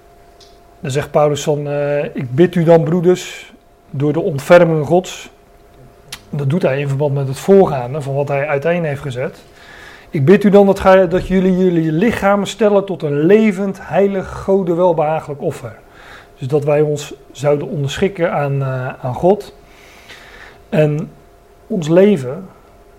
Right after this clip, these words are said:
dat zegt hij daar eigenlijk, in zijn dienst zouden stellen. Als ambassadeurs van, van Christus, hè, en het woord der verzoening uitdragen.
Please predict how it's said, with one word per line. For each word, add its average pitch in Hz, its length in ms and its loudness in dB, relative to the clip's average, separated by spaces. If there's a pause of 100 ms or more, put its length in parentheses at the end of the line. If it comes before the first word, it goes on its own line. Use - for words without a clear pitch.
dat 143 200 -14
zegt - 180 -10
hij 139 120 -2
daar 120 120 -4
eigenlijk, 117 480 -14
in 156 180 -4
zijn 156 320 -2
dienst 208 580 0
zouden 120 540 -6
stellen. 113 340 -10 (840)
Als 139 220 -6
ambassadeurs 156 560 -2
van, 160 400 -6
van 139 260 -6
Christus, 180 380 -6
hè, 190 180 -8 (400)
en 139 220 -10
het 135 240 -12
woord 190 500 -2
der 151 260 -2
verzoening 165 420 -4
uitdragen. 143 600 -2